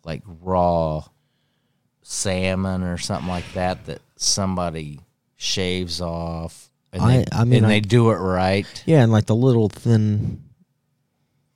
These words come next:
Speaker 2: like, layer. I
Speaker 1: Right.
Speaker 2: know what you're talking
Speaker 1: Right, right.
Speaker 2: about, yeah. No, I'm not trying that. I mean, nah.
Speaker 1: Well, I'd like to try it.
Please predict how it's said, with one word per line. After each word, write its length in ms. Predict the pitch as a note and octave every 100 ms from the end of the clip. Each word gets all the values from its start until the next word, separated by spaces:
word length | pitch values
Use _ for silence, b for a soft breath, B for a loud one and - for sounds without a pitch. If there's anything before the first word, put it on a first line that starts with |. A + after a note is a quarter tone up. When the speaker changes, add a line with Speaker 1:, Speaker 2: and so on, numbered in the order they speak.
| _ -
Speaker 2:
like, 160 | G2 -
layer. 840 | F#2+ G2+ G2+ G2+ G2 G2 F#2+ - - _ _ _ _ _ _ _ -
I 120 | - C3
Speaker 1:
Right. 80 |
Speaker 2:
know 80 | B2+
what 120 | G#2
you're 100 | E2+
talking 280 | F2 E2+ E2
Speaker 1:
Right, 60 | E2
right. 40 | D#2+
Speaker 2:
about, 160 | E2+
yeah. 240 | D#2 F2+ - - _ _ _ B B B B B B B _ _ _
No, 420 | G2 G2+ F2 C2+ -
I'm 160 | - F#2
not 200 | D#2+ -
trying 320 | F2+ D2 C#2+
that. 240 | C2 - - - - _ _ _ _ _ _ _ _ _ _ _ _ _ _ _ _ -
I 120 | C3+
mean, 460 | C3+ A#2 G2+ F2+ E2+ -
nah. 340 | G#2+ G2 F#2+ - - _ _ _ _ _ _ _ _ _ _ _ _ _ _ _ _ _ _ _ _
Speaker 1:
Well, 240 | C#3 D#3 - -
I'd 160 | C#3
like 220 | A2+ E2+ -
to 40 |
try 160 | - C2
it. 180 | C#2+